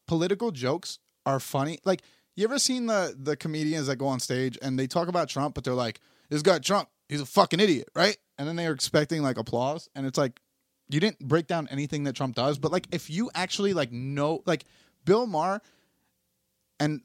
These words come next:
I always talk about him, but Bill Maher fucking makes jokes about Donald Trump, but it's specific cases. Like, he's talking about specific things he's doing,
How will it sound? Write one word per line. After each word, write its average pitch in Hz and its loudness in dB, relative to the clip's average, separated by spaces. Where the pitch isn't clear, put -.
I 151 0
always 156 2
talk 147 -4
about 151 -4
him, 180 -4
but 135 -2
Bill 196 6
Maher 220 2
fucking 160 -2
makes 151 -2
jokes 151 0
about 156 0
Donald 147 -2
Trump, 160 -4
but 156 -2
it's 165 -2
specific - -2
cases. 147 -2
Like, 113 -4
he's 139 -6
talking 170 -2
about 139 0
specific - -4
things 151 -4
he's 127 -2
doing, 123 -4